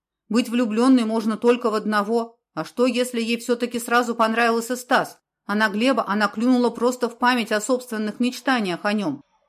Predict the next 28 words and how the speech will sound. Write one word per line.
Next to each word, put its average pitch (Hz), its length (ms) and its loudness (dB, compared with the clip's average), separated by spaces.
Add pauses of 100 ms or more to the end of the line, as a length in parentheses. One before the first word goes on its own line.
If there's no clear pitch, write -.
(100)
Это 226 200 0
ведь 247 200 -2
так 302 200 4
здорово, 214 440 2
когда 208 280 0
мечты 233 380 0
сбываются. 202 760 -2 (200)
Вот 240 200 2
она 285 240 6
и 277 60 4
увлеклась, 202 720 -2
ведь 196 180 -8
все 247 160 -2
девчонки 247 480 2
просто 240 400 2
обалдеют, 240 640 0
если 220 260 -4
первого 220 440 2
сентября 196 560 -2
Ника 233 280 0
придёт 220 320 -4
в - 80 -18
школу 240 380 2
рука 214 260 2
об 247 240 2
руку 214 240 -4
с 185 60 -8
Долинским. 214 640 -2